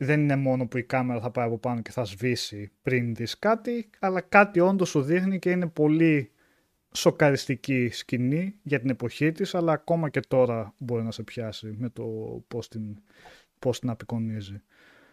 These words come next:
Ε, και μετά βέβαια εκείνο το πέρασμα γίνεται χαρακτηριστικά με αυτές τις δύο ταινίες, το Peeping Tom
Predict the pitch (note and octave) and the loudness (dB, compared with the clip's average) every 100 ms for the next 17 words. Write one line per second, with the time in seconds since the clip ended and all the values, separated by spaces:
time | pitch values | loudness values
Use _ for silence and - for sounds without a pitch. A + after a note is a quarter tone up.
0 | _ _ _ - C3+ C3 B2+ B2 A#2+ - | _ _ _ 2 4 6 4 2 -2 -6
1 | - - _ _ _ _ _ _ _ _ | -12 -16 _ _ _ _ _ _ _ _
2 | F3+ F#3 G3 A#3+ A#3 A3 G3 G3+ G#3+ F#3 | 2 4 6 8 8 6 6 4 2 2
3 | - G3 F#3 E3 E3+ F#3 E3+ D#3+ - D3+ | 4 4 4 2 0 0 0 0 2 0
4 | - E3 G#3+ F#3+ F#3+ E3+ F3+ E3 D#3+ E3+ | 0 -2 -2 0 0 2 0 0 0 0
5 | D#3 - C#3+ C3 B2 A#2+ A#2 A2+ - E3 | -2 -4 -2 -2 -2 -2 -4 -6 0 0
6 | D#3 B2+ - F3 | 2 -2 4 4